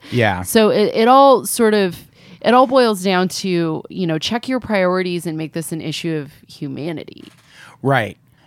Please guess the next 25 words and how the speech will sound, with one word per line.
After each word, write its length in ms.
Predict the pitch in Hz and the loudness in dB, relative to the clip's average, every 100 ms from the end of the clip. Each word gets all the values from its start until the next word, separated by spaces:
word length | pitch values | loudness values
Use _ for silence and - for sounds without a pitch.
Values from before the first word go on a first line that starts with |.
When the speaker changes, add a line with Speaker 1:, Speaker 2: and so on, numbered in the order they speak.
| _ 147 | _ -2
Speaker 1:
And 440 | 156 160 151 131 | 2 2 0 -4
the 240 | 90 139 147 | -10 0 2
thing 220 | 180 180 | 2 2
that 120 | 135 | 2
worries 380 | 131 170 170 139 | 4 4 4 2
me 120 | 127 | 0
about 280 | 107 110 110 | 0 0 0
it 100 | 110 | -4
is 160 | 110 123 | -4 -2
I 120 | 120 | -2
don't 320 | 120 123 - | 0 -2 -2
think 320 | - 139 123 - | -4 -2 -2 -6
the 220 | 123 120 | -8 -6
left 540 | 113 113 110 - - | -2 0 0 -4 -18
sees 580 | - - - 113 107 - | -16 -12 -4 -2 -2 -6
this 400 | 113 101 - - | -6 -6 -8 -12
coming. 540 | - 123 120 87 67 76 | -8 -2 -2 -4 -12 -12
I 140 | 117 | -6
don't 240 | 117 120 | -6 -6
think 400 | - 131 120 - | -4 -2 -2 -6
they're 200 | 131 120 | -2 -2
ready 400 | 107 113 120 117 | -2 0 0 -2
for 640 | 104 - 120 110 104 101 95 _ _ _ _ 123 | -6 -8 -4 -2 -2 -4 -10 _ _ _ _ -6
that 300 | 120 110 101 _ - | -2 -2 -4 _ -8
debate. 520 | 120 90 104 92 - | -8 -6 -8 -8 -14